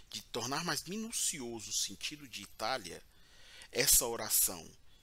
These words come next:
"que é o país mais atingido pela pandemia", não pode restringir o sentido de Itália.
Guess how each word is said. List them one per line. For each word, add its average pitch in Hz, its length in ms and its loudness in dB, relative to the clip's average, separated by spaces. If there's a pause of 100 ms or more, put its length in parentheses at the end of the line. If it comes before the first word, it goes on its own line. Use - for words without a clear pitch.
(380)
"que 120 280 -4
é 101 140 -2
o 104 80 -6
país 101 400 -4
mais 95 320 -6
atingido 90 640 -6
pela 87 280 -8
pandemia", 92 840 -10 (380)
não 151 280 -4
pode 120 440 -4
restringir 127 640 -6
o 131 40 -8
sentido 117 580 -2
de 143 120 -6
Itália. 113 480 -4